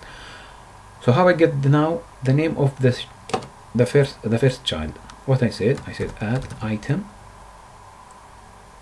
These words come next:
dot, uh, if you remember, we call the name, uh, I think chief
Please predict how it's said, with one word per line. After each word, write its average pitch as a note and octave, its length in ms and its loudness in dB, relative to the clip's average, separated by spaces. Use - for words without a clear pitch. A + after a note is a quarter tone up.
dot, G#2+ 240 0
uh, C3 160 0
if - 120 -4
you C#3 80 6
remember, C3+ 240 6
we B2+ 100 4
call C3 440 2
the B2 320 0
name, C#3 800 2
uh, B2+ 100 -4
I - 80 -4
think A#2+ 220 -2
chief D3+ 420 -4